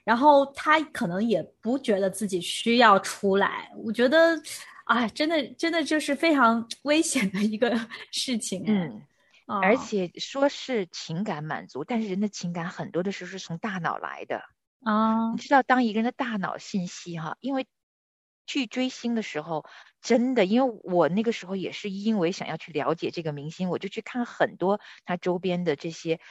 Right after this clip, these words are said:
Speaker 2: 所有的小视频呢、相关的报道。因为太多人去追的时候，很多人都会有一些二度生出来的小视频啊、
Speaker 1: 嗯。
Speaker 2: 文章啊、评论啊，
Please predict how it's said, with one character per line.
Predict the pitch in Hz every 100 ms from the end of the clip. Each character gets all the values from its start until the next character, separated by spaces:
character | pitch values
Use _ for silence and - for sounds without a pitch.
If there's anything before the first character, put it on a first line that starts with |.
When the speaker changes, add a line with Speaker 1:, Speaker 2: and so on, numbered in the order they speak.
| -
Speaker 2:
所 | - 190
有 |
的 | 170
小 | 175 -
视 | - 190
频 | - 147
呢、 | 160
相 | 170 208 196
关 | 196 190
的 |
报 | 180 214 190
道。 | 143 104 - - -
因 | 294
为 | 302 302
太 | - - 381
多 | 269 233
人 | 185
去 | 226
追 | 196 240
的 | 220
时 | 180
候， | 190
很 | - 160
多 | - 226
人 | 190
都 | 208
会 | 208 208
有 | 160
一 | -
些 | - 175 -
二 | 262 220
度 | 180 202 151 - _
生 | - 208
出 | 208 190
来 | 135
的 | 156
小 | - -
视 | -
频 | 175 - 117 117
啊、 | 127 - - - -
Speaker 1:
嗯。 |
Speaker 2:
文 | 226 220
章 | 202 185 185
啊、 | 165
评 | - - 156
论 | 202 196
啊， | 160